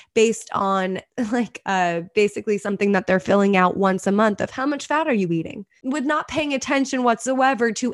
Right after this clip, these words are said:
any other factor that's going on in their life. So if you die twenty years prematurely, and we're just gonna chalk it up to the fact that you had an extra s-, slice of bacon on a Tuesday. Like, it's just so reductionist.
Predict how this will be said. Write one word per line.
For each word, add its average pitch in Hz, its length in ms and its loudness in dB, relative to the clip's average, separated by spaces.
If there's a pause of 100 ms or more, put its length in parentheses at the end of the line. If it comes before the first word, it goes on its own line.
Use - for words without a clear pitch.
any 294 360 0
other 254 300 2
factor 214 420 4
that's 190 200 0
going 202 280 2
on 185 160 2
in 185 100 -2
their 175 140 0
life. 220 340 4
So 202 220 0
if - 400 -14
you 233 160 -4
die 214 240 0
twenty 214 480 -6
years 196 260 -4
prematurely, 202 880 0 (400)
and 202 300 2
we're 202 120 0
just 190 180 -4
gonna 196 160 -4
chalk 180 280 -2
it 185 60 -2
up 175 160 -2
to 196 80 -6
the 180 80 -4
fact 170 280 -2
that - 100 -6
you 190 160 -4
had 180 180 -4
an 175 80 -6
extra 165 240 -10
s-, - 320 -16 (120)
slice 185 400 -2
of 175 120 -4
bacon 170 600 0
on 180 180 0
a 165 60 -2
Tuesday. 175 500 -4
Like, 220 180 2
it's 240 160 0
just 269 380 -2
so 247 260 0
reductionist. 226 680 -6